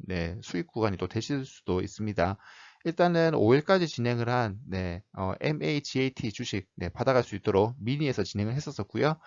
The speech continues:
마이크로소프트부터 애플, 구글, 그다음에 아마존, 테슬라, 네, 이 주식들이거든요.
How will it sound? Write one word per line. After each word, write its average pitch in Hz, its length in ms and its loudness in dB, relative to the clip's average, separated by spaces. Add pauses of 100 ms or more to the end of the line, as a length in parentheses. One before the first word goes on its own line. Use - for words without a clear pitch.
(200)
마이크로소프트부터 139 1200 2
애플, 85 440 0
구글, 110 560 0
그다음에 90 400 -4
아마존, 120 440 0
테슬라, 160 460 -2 (200)
네, 104 140 -8
이 135 80 -6
주식들이거든요. 139 840 -2